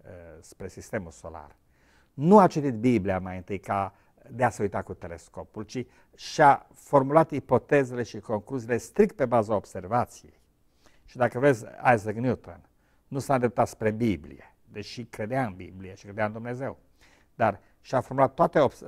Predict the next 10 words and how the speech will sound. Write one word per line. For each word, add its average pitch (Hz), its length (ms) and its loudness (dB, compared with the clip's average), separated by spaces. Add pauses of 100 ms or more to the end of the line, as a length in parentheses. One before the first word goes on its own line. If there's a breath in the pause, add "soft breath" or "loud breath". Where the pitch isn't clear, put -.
(120)
toate, 135 500 0 (160)
eh, 107 260 -16
legile 151 260 0
newtoniene 117 360 -2
au 101 60 0
fost 110 180 -6
formulate 107 300 -4
pe 98 100 -12
baza 98 260 -2
observației 135 880 -4